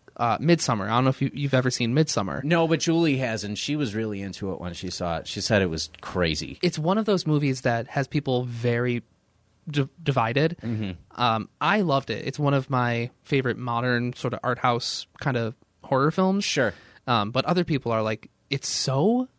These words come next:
Speaker 1: freaking long and nothing happens, and it's just boring and colorful." It's colorful and boring.
Speaker 2: Yeah.
Speaker 1: Um, which I can understand. Like, it's not everyone's bag, but, you know, a lot of movies do fall victim of just being so freaking long.
Speaker 2: Yeah.
Speaker 1: <laughs>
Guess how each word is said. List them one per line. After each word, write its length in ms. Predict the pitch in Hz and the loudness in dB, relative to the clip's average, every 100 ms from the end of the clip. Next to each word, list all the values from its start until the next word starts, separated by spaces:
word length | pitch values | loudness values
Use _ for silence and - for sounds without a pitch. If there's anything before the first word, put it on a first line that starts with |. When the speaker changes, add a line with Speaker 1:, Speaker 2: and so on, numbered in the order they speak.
| _ _ | _ _
Speaker 1:
freaking 520 | - - 170 180 226 | -14 -2 0 2 2
long 440 | 190 113 101 117 135 _ _ _ _ - | 4 2 -2 -6 -8 _ _ _ _ -2
and 240 | 165 151 | 2 2
nothing 320 | 131 147 220 214 | 2 2 4 4
happens, 720 | 208 185 107 101 - - - _ - | 4 2 -2 -6 -8 -12 -14 _ 0
and 160 | 165 | 2
it's 160 | 160 - | 2 0
just 500 | 147 170 175 - - - _ - | 0 2 4 0 -8 -16 _ -12
boring 840 | 135 131 - 156 240 208 104 104 | -10 -8 -2 0 2 2 0 -2
and 180 | 156 180 | 0 0
colorful." 640 | - 190 226 165 85 62 - - | 2 2 2 0 -4 -8 -16 -4
It's 140 | - - | -4 -2
colorful 500 | - 226 269 277 277 | 0 0 0 2 4
and 120 | 233 | 4
boring. 380 | 160 104 92 78 | 2 0 -6 -6
Speaker 2:
Yeah. 300 | 113 117 85 - - | -2 -2 -2 -8 -6
Speaker 1:
Um, 420 | - 123 113 110 117 _ | 0 0 0 -2 -8 _
which 140 | 277 415 | -2 0
I 80 | |
can 200 | 392 392 | 0 0
understand. 500 | 302 330 330 381 220 | 2 0 0 0 0
Like, 120 | 123 156 | -2 -2
it's 120 | 190 | 0
not 180 | 214 220 | 2 2
everyone's 320 | 220 214 202 | 2 2 2
bag, 420 | 208 202 - - - | 0 -2 -4 -8 0
but, 220 | 151 - - - - _ | 0 0 -10 -20 -20 _
you 80 | 175 | 2
know, 200 | 139 135 - | 2 0 -2
a 60 | |
lot 200 | 143 165 | 0 2
of 60 | 170 | 4
movies 320 | 170 170 139 | 4 2 0
do 180 | 131 139 | 2 2
fall 220 | - 135 | 4 2
victim 440 | 123 120 123 107 107 | 2 0 -2 -4 -4
of 180 | 123 123 | -6 -4
just 220 | 123 123 | -4 -4
being 280 | - 127 113 | -2 -4 -4
so 640 | - - - 233 214 110 - | -6 -4 -2 2 2 0 -6
freaking 680 | - - 214 - 120 104 | -16 -6 -6 -4 -10 -4
long. 320 | 175 190 107 | 0 2 2
Speaker 2:
Yeah. 400 | 107 104 90 202 | -2 -2 0 0
Speaker 1:
<laughs> 60 | - | 0